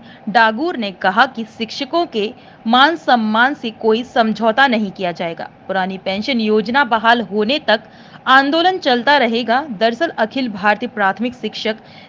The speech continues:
संघ के राष्ट्रीय अध्यक्ष रामपाल सिंह के आह्वान पर प्रदेश अध्यक्ष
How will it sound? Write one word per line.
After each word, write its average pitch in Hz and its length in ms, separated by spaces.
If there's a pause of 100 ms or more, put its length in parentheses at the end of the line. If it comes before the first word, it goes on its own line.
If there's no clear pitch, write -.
संघ 311 260
के 302 180
राष्ट्रीय 226 380
अध्यक्ष 220 420
रामपाल 202 460
सिंह 226 260
के 240 100
आह्वान 208 600
पर 220 200
प्रदेश 220 460
अध्यक्ष 202 500